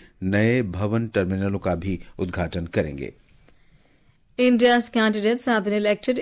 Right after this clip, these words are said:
Speaker 2: in leadership positions in all ten study groups of the International Telecommunication Unions, or I T U, standardization sector in the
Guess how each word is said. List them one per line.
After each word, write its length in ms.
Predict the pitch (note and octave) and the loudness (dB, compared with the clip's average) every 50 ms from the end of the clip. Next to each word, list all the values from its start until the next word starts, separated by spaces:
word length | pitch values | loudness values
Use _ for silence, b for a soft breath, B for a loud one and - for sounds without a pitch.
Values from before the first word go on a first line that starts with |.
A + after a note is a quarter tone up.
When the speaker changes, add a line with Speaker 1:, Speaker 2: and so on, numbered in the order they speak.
| - G#3 | -2 -2
Speaker 2:
in 100 | G3+ G3+ | -2 -2
leadership 460 | G3+ A3 G#3 F#3 G3+ G3 - F#3+ F3+ - | -2 -2 -2 -2 -4 -2 -4 -4 -4 -6
positions 500 | G3 F3 G3 G3+ F#3+ - A#3 B3+ C4 A#3+ - - | -6 -4 -4 -2 -2 0 -2 -2 -2 -4 -4 -4
in 100 | G#3 G3+ - - G3+ | -4 -4 -4 -4 -4
all 180 | G#3+ A#3 B3+ C#4 C4+ C#4 - | -2 0 0 -2 -2 -2 0
ten 180 | A3 G#3 G#3+ A3 | 0 0 0 -2
study 320 | G#3+ - G3+ F#3 F3+ F#3 F3 F3 | -4 -4 -4 -2 -2 -4 -6 -6
groups 320 | - F#3+ G3+ A#3 C4+ - - G3 | -4 -2 -2 -2 -2 -2 -2 -2
of 120 | F#3 F3 | -2 -2
the 100 | E3+ F#3 F3+ - - | -2 -4 -4 -4 -6
International 560 | F#3+ G3 G#3+ G3 F#3+ G#3 B3 - - C#4+ C#4 C4+ - | -8 -6 -4 -2 -2 0 0 0 -2 -2 -2 -2 -2
Telecommunication 840 | G#3 G3 F#3+ F3+ - F#3+ F#3 F3+ F3 - F3+ F3+ - F#3 F3 F3 | -2 -2 -2 -2 -4 -4 -4 -2 -2 0 0 0 0 -2 -4 -4
Unions, 400 | F#3+ F3+ F3+ G3 A#3 D4+ D#4 C4 | -4 -2 0 0 0 0 0 0
or 80 | G3+ F3 E3+ | 0 0 0
I 100 | E3 E3+ | -2 -4
T 180 | E3+ - F3 G3 | -4 -4 -4 -2
U, 100 | A3 C#4 F4 E4+ B B B B B | 0 0 0 -2 B B B B B
standardization 960 | - - - A3+ A#3 B3 C4+ D4 C4 A#3+ G#3 G3 F#3 F#3 F3+ F3+ - F#3 E3+ - | -8 -2 0 0 2 2 0 0 0 2 2 0 0 -2 -4 -4 -4 -4 -4 -4
sector 360 | - F3+ F3 - - A#3 B3+ E4+ G#4 B B B B B B B | -4 -4 -6 -2 0 2 2 2 0 B B B B B B B
in 180 | A3+ B3 C4+ C#4+ | -2 2 4 4
the 60 | C4 | 4